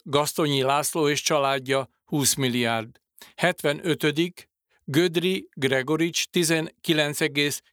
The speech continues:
kilenc tized milliárd. Hetvenhatodik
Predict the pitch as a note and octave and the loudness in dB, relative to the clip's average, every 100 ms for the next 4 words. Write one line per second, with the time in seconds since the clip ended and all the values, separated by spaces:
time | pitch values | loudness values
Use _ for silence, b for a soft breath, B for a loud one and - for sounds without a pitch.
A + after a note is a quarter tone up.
0 | - F#3 C#3+ B2+ - B2 B2+ A#2+ B2+ A#2 | -4 0 2 0 -4 0 0 0 -2 0
1 | A2+ A2+ A2 _ _ _ b b b - | 0 -2 -6 _ _ _ b b b -2
2 | E3+ E3 D#3 C3+ E3 E3+ D3 B2 C#3 - | 0 0 0 0 -2 0 0 0 -2 -4